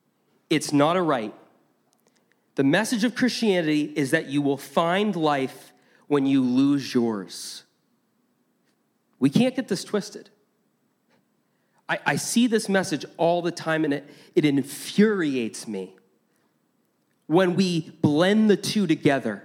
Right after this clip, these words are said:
and we act like everything should be great. Following Jesus, it, it got my whole life together. You know, I'm feeling great. It's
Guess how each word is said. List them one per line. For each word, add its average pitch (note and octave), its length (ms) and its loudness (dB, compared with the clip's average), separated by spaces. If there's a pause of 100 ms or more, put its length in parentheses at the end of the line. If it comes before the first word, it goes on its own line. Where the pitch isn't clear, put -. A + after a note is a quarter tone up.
(1400)
and E3+ 100 0
we F#3 180 0
act G#3 300 -2
like F#3 220 0 (420)
everything A#3+ 500 2
should B3 240 -2
be B3 100 2
great. F#3 720 -2 (840)
Following A3+ 460 2
Jesus, G#3+ 520 2 (220)
it, G#3+ 200 0
it G3+ 280 -8
got F#3+ 200 0
my G3 180 2
whole A3+ 240 2
life G#3+ 300 -2
together. G#3 380 0
You G3+ 100 -2
know, G3 180 2
I'm G#3+ 120 -2
feeling G#3 380 0
great. G3+ 400 0
It's F3 180 -8